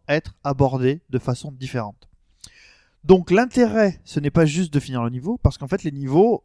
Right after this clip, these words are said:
souvent vous avez un point de vue qui vous permet de voir tout le niveau, et vous voyez que c'est pas trop loin, donc vous pouvez aller assez vite. L'intérêt du jeu, c'est surtout de l'explorer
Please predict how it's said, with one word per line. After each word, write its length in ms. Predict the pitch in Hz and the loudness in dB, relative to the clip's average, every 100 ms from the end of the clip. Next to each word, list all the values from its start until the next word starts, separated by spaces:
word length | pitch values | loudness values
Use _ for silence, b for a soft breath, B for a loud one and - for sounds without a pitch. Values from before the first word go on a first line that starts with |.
| - | -10
souvent 420 | - 139 170 214 | -4 2 2 2
vous 220 | 151 143 | 0 2
avez 100 | 135 | 0
un 80 | 135 | 2
point 180 | 131 156 | 2 2
de 80 | 147 | -2
vue 80 | 175 | -10
qui 100 | 160 | -2
vous 80 | |
permet 200 | 127 131 | 0 0
de 60 | 139 | 0
voir 120 | 135 | -2
tout 100 | - | -2
le 40 | 127 | -6
niveau, 320 | 123 147 226 b b b | 0 0 0 b b b
et 60 | 143 | 2
vous 80 | 139 | 6
voyez 160 | 170 | 4
que 60 | - | 4
c'est 120 | 139 | 4
pas 100 | 151 | 4
trop 140 | - 165 | 4 6
loin, 220 | 147 175 _ _ - | 4 2 _ _ -6
donc 240 | 139 127 | -4 -2
vous 100 | 120 | -6
pouvez 300 | - - 151 | -8 -6 -4
aller 160 | 151 151 | -4 -6
assez 180 | - 127 | -10 -12
vite. 240 | 117 _ _ _ _ _ _ _ _ - | -12 _ _ _ _ _ _ _ _ -12
L'intérêt 380 | 147 143 156 147 | -8 -4 -2 -2
du 120 | 135 | -2
jeu, 180 | 127 220 | 0 0
c'est 140 | 233 123 | 0 -4
surtout 300 | 127 180 180 | -4 -4 -4
de 100 | 127 | -2
l'explorer 440 | 127 - 117 185 | -4 -2 0 0